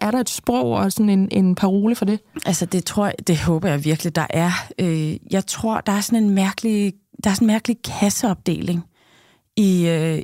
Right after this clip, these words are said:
Speaker 2: i det her også, som du, øh, som I på en eller anden måde også har været to ved. Altså, som, ja, dine, dine to historier, øh, to jo super, super svære historier på hver sin måde, jo også er et eksempel på, der er den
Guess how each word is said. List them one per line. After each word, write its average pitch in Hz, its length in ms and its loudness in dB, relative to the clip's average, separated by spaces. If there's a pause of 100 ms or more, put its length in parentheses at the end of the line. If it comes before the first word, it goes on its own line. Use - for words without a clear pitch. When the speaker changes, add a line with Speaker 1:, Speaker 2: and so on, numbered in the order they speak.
(140)
Speaker 2:
i 190 80 0
det 185 180 0
her 208 180 -2
også, 165 200 0
som 175 180 0
du, 208 380 2
øh, 175 200 0
som 196 180 0
I 220 100 0
på - 120 0
en 208 60 2
eller 214 120 0
anden 208 80 2
måde 196 120 2
også 233 160 -2
har 214 40 0
været 165 140 0
to - 280 -2
ved. 165 300 0
Altså, 156 260 -2 (680)
som, 190 200 0 (280)
ja, 165 180 2 (340)
dine, 208 280 4 (100)
dine 226 200 4
to - 260 -2
historier, 208 560 0 (440)
øh, 156 560 0 (580)
to 233 240 0
jo 294 120 2
super, 226 400 -4
super 196 300 -2
svære 175 260 0
historier 190 360 -2
på 190 120 -4
hver 185 160 -2
sin 190 260 -2
måde, 190 140 2
jo 190 120 -2
også 226 260 -2
er 214 40 0
et 156 120 -4 (480)
eksempel 202 540 -2
på, 196 460 -2
der 202 60 0
er 170 120 0
den 175 200 2